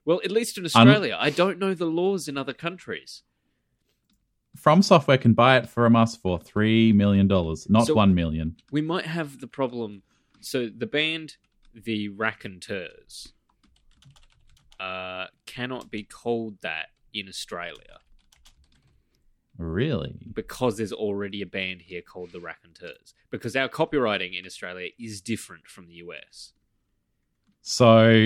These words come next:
Speaker 2: did they end up just calling them, like, Hungry Raconteurs or something? 'Cause we've had that. That's, like, a thing that
Speaker 1: Let me
Speaker 2: there's
Speaker 1: just
Speaker 2: a
Speaker 1: do it.
Speaker 2: history for that.
Speaker 1: Raconteurs are known
Speaker 2: I'm surprised.
Speaker 1: as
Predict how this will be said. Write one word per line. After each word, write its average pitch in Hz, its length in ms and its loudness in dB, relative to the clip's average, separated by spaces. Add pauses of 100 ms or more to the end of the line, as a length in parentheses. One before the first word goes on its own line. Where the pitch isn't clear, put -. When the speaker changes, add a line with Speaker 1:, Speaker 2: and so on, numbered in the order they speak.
Speaker 2:
did 107 140 -4
they 113 120 4
end 110 100 6
up 110 80 0
just 98 140 -6
calling 104 260 2
them, 101 100 4
like, 98 200 0
Hungry 107 400 4
Raconteurs 117 580 4
or 127 60 0
something? 143 340 -2
'Cause 92 220 -4
we've 101 160 -8
had 107 160 0
that. 95 140 -2
That's, 101 160 -4
like, 98 100 -6
a 82 200 -4 (380)
thing 139 240 10
that 110 320 2 (840)
Speaker 1:
Let - 80 -10
me 165 160 -4
Speaker 2:
there's 127 140 2
Speaker 1:
just - 20 0
Speaker 2:
a 110 80 2
Speaker 1:
do 87 40 -2
it. 92 40 -2
Speaker 2:
history 107 300 -2
for 101 60 -8
that. 139 200 -4 (440)
Speaker 1:
Raconteurs - 1300 -20 (1300)
are 90 240 -18
known 95 180 -8
Speaker 2:
I'm 175 100 6
surprised. 113 480 2
Speaker 1:
as - 220 -18